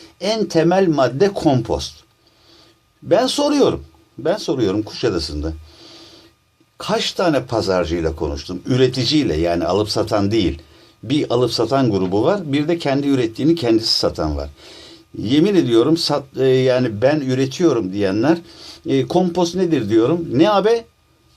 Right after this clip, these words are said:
O ne? Nasıl bir şey? Yani sorduğum insanların neredeyse tamamı bilmiyor. Okuduğum, e, yazıda da diyor ki, e, Anadolu'muzda, e, birçok, e, kişi, yani köylümüz büyük bir kısım,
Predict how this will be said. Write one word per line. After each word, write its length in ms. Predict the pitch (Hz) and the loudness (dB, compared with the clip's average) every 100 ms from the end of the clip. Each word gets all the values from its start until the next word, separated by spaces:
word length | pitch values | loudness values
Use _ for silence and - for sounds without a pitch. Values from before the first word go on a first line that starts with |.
| - | -6
O 200 | 160 226 | -2 0
ne? 220 | 214 240 214 _ _ | 0 -2 -8 _ _
Nasıl 360 | - 190 226 214 | -2 0 0 -4
bir 60 | |
şey? 320 | 170 190 233 233 _ _ _ _ _ _ _ - | -2 0 0 -2 _ _ _ _ _ _ _ -6
Yani 500 | 98 117 123 123 92 | -2 0 0 0 -2
sorduğum 560 | - - 113 117 139 143 | -6 -2 0 0 0 2
insanların 600 | 151 135 147 143 143 139 | 2 2 0 0 0 2
neredeyse 420 | 147 165 165 170 | 2 2 2 -2
tamamı 500 | 165 156 156 175 208 | 0 2 4 4 2
bilmiyor. 440 | 160 113 90 78 69 - - _ _ _ - | 0 0 0 -2 -4 -10 -20 _ _ _ -6
Okuduğum, 520 | 139 170 180 196 165 | 0 2 2 2 0
e, 140 | 139 | 2
yazıda 600 | 139 131 135 151 160 160 | 2 4 2 2 2 2
da 120 | 147 151 | 2 0
diyor 320 | 196 147 - | 2 2 2
ki, 160 | 190 180 - - | -4 -6 -14 -8
e, 140 | - 151 | 0 2
Anadolu'muzda, 920 | 151 175 165 143 123 120 135 196 175 127 | 4 4 4 2 2 -2 2 2 2 0
e, 280 | 143 143 | 2 0
birçok, 360 | 180 170 165 131 - 117 | 0 -2 0 -2 -6 -2
e, 220 | 127 113 | 2 2
kişi, 480 | 110 160 - 143 196 - - - _ - | 0 -6 -2 -2 -2 -8 -20 -20 _ -4
yani 420 | 107 107 98 92 | 0 2 2 -2
köylümüz 680 | 135 120 117 123 147 - - - | 4 4 4 0 0 -4 -10 -12
büyük 380 | 120 131 135 123 | -2 0 0 0
bir 160 | 101 | -2
kısım, 420 | - 98 156 170 | -2 -4 0 0